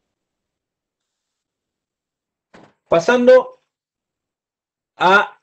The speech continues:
lo que sería enfermedades emergentes. Lo que vimos recién son los otros dos grupos, ¿no? Algunas serán endémicas, otras serán epidémicas. Ahora pasamos a lo que son enfermedades emergentes, ¿no? Y, y vamos a hablar de una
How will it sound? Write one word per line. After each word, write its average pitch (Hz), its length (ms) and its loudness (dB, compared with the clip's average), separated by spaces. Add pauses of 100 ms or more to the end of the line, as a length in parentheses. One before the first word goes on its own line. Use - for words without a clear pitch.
(120)
lo 156 180 -2
que 147 80 -10
sería 175 240 -2
enfermedades 170 460 -4
emergentes. 143 540 -6
Lo 139 140 -2
que 165 80 0
vimos 226 260 -2
recién 233 380 -4
son 190 220 -4
los 175 180 -4
otros 180 320 -2
dos 202 180 0
grupos, 123 400 -4
¿no? 185 320 -4
Algunas 151 400 -4
serán 151 260 -6
endémicas, 233 680 -4 (160)
otras 160 320 -4
serán 147 240 -4
epidémicas. 113 720 -10 (360)
Ahora 208 200 -2
pasamos 196 440 -4
a 160 40 -2
lo 151 100 -8
que 139 100 -12
son 180 200 -4
enfermedades 156 680 -6 (140)
emergentes, - 960 -8 (580)
¿no? 170 460 -4
Y, 147 500 -8
y 139 240 -8
vamos 190 300 -2
a 202 40 -2
hablar 196 240 2
de 196 60 4
una 220 440 -4